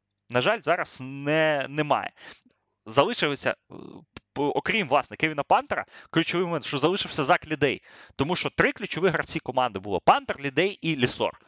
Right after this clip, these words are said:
Оце був такий кістяк, е, інші гравці там допомагали і так далі. З, з трьох залишилися двоє. Це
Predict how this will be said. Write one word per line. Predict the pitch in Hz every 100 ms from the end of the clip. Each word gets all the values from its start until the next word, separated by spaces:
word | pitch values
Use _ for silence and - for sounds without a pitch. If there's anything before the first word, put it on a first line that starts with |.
| -
Оце | 127 - 208
був | 180 -
такий | 147 123 -
кістяк, | - 160 - 480 - - - _ _ -
е, | - 143 -
інші | 269 262
гравці | 165 131 - 196
там | 117 -
допомагали | - 139 175 170 311 254
і | 131
так | 127
далі. | 127 98 -
З, | - - - _ -
з | -
трьох | - 247 294
залишилися | 117 135 254 - 170 -
двоє. | 127 - 117 185 160 - - - -
Це | - - 208